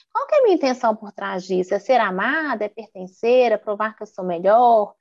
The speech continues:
Então, se observe, tra-, se você tem esse comportamento e tiver esse impulso nesses dias, observe qual a sua intenção por trás. O que que te impulsionou? Qual que é a raiz disso daí?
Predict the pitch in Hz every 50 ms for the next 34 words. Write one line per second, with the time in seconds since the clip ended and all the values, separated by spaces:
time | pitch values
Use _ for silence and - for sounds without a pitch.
0 | _ _ _ _ _ _ - - 311 370 392 - - 359 349 359 370 359 - -
1 | 330 320 320 302 240 233 233 - 254 240 226 - - - 262 240 262 262 262 277
2 | 320 311 311 285 277 262 262 254 - - - 233 - - 214 - - 190 208 208
3 | 202 220 214 220 - - - 202 202 220 233 254 262 262 247 254 - 226 220 214
4 | - - 214 202 208 - - - 196 190 196 202 - 190 190 185 170 190 233 277
5 | 302 277 226 196 202 _ _ _ _ _ _ _ _ - 214 196 202 240 240 -
6 | - 254 262 262 262 269 269 - 285 294 311 320 330 320 320 - - 269 269 262
7 | 254 254 247 - - 233 240 226 - - 254 - _ - 190 170 - - _ _
8 | _ _ _ - 247 247 269 254 - - 277 254 262 - 294 311 311 - - 294
9 | 269 262 240 233 226 208 185 170 175 - 233 240 254 - 262 269 277 240 226 240
10 | 262 262 262 254 262 269 285 311 339 339 302 233 - 240 247 262 247 254 - -
11 | 233 202 202 190 180 175 160 180